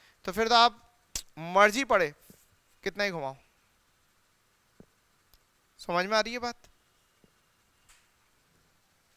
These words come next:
लेकिन एक को पकड़ के आप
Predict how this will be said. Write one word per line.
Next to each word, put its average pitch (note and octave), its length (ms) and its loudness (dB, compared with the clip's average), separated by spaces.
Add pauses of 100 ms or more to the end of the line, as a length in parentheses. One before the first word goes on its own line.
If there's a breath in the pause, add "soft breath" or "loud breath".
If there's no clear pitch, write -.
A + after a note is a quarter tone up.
(1300 soft breath)
लेकिन G#3+ 560 -2
एक B3 180 -2
को D4 140 0
पकड़ G#3 360 0
के D#3 220 -12 (680 soft breath)
आप G#3 320 4